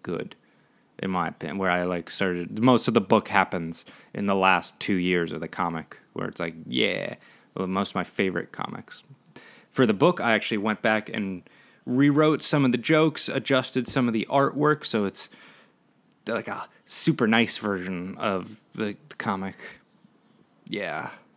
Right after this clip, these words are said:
So, yeah, yeah, yeah. There's also animated versions on my YouTube channel, I think. From two thousand, in two thousand eleven, I didn't really write the comic for that long. I took,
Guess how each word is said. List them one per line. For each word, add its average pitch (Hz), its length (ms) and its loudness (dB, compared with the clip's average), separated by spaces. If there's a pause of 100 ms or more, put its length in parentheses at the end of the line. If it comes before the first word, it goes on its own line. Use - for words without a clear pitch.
(1120)
So, 113 400 -8 (160)
yeah, 60 300 -6 (300)
yeah, - 220 -10 (360)
yeah. - 140 -12 (300)
There's 135 120 6
also 156 360 6
animated 117 520 2
versions 92 380 -2
on 92 80 0
my 90 120 0
YouTube 92 320 -2
channel, 90 240 -4
I 87 100 -4
think. - 320 -2 (240)
From 127 320 4
two 151 200 2
thousand, 131 400 6
in 143 680 0
two 143 160 2
thousand 156 320 6
eleven, 131 500 6 (300)
I 117 100 4
didn't 139 220 4
really 127 340 4
write 110 300 4
the 101 80 -2
comic 110 400 2
for 127 140 0
that 123 200 2
long. 131 180 -2
I 101 60 -2
took, 92 260 -6